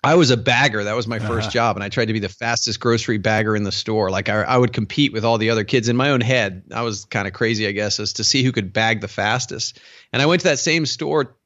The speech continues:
Speaker 1: just ten years ago, and this bagger bagged all my stuff. And I'm like, "Hey, how you like working here?" He goes, "It's okay. You know, I,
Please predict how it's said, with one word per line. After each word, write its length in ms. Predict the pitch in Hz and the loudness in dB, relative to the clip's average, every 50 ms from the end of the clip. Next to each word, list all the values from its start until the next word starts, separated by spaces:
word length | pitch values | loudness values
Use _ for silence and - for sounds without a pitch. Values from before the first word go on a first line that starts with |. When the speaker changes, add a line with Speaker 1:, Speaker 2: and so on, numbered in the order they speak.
| _ _ - | _ _ -12
Speaker 1:
just 220 | - 127 - - | -10 -8 -6 -4
ten 220 | - 139 135 147 143 | -2 0 0 2 2
years 260 | 123 135 156 156 135 | 2 0 0 -2 -4
ago, 300 | 123 107 117 113 113 113 | -4 -2 0 0 2 0
and 100 | 110 110 | 0 -2
this 160 | 110 110 - | -4 -4 -6
bagger 540 | _ _ _ - 117 113 131 147 131 120 113 | _ _ _ -2 0 2 2 2 2 0 -2
bagged 380 | 95 95 - 101 117 127 113 | -4 -4 -2 -2 -2 0 -2
all 100 | 123 120 | -2 -4
my 120 | 113 107 101 | -4 -6 -8
stuff. 380 | - - - 170 175 160 - | -8 -6 -4 -4 -4 -4 -4
And 80 | 120 107 | -6 -8
I'm 100 | 104 101 | -6 -4
like, 220 | 104 101 98 90 | -4 -4 -4 -4
"Hey, 160 | - 165 185 160 | -2 0 0 0
how 120 | 156 156 | 0 0
you 180 | 160 156 147 143 | 0 0 2 2
like 180 | 143 143 - | 0 0 0
working 220 | 156 165 160 170 139 | -2 -4 -2 -2 0
here?" 100 | 123 123 | 2 2
He 60 | 117 | 2
goes, 240 | 123 123 123 139 202 | 4 2 2 2 0
"It's 100 | - - | 0 2
okay. 460 | 254 247 240 - 196 196 190 190 185 | 2 2 2 2 2 4 4 4 2
You 100 | 185 180 | 0 -2
know, 140 | 180 175 170 | -4 -4 -2
I, 160 | 165 165 | -2 -2